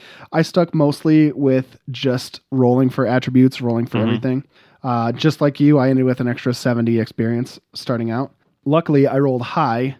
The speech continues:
Speaker 1: for fellowship, so that started at thirty-two.
Speaker 2: Ooh, nice.
Speaker 1: However, to boost that, I did take the Suave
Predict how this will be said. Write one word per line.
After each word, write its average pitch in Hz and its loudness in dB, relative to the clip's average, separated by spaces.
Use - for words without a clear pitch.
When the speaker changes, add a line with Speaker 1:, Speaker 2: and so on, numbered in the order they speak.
Speaker 1:
for - -6
fellowship, 117 -2
so - -8
that 127 0
started 131 0
at 123 -6
thirty-two. 117 -2
Speaker 2:
Ooh, 110 -4
nice. 92 -12
Speaker 1:
However, 143 0
to 135 2
boost 151 4
that, 156 -2
I 139 0
did 143 0
take 131 -4
the 131 -2
Suave 127 -6